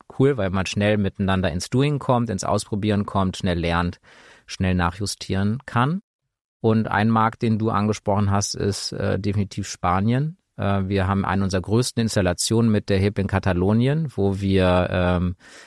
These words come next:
zusammen mit Partnern die regionale Gesundheitsakte für Katalonien auf Basis unserer Plattform ausgerollt haben. Das heißt, in, in unserer Plattform landen am Ende des Tages die Daten von acht Millionen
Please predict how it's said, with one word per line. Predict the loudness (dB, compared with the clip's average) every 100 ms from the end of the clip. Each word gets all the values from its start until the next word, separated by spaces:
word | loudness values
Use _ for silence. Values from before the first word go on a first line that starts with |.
| -12
zusammen | -6 0 2 2
mit | -2
Partnern | -2 0 0 0 0
die | 0
regionale | 0 0 2 2 2
Gesundheitsakte | -2 0 0 0 -2 -2 -6 -6 -8 -8 -12
für | -10
Katalonien | -4 -4 -2 0 0 0 -2 -2
auf | -4 -6
Basis | -2 -2 -2 -4
unserer | -2 -2
Plattform | -2 -4 -6 -4 -2 -2
ausgerollt | -2 -4 -4 -2 0 0
haben. | 0 0 2 0 -4 -14 -20 -16
Das | -8 -4 0
heißt, | 0 0 -2
in, | -2 -2 -2 -4 -6
in | -8
unserer | -6 -4 -4 -2 -2
Plattform | -2 -4 -4 -2 0
landen | 2 0
am | 0 -2
Ende | -2 -2 -2
des | -4 -6
Tages | -2 0 0 -2 -4
die | -6 -2
Daten | -2 -2 -2 -4
von | -2 -4
acht | -4 -4 -2
Millionen | -2 0 0 2 0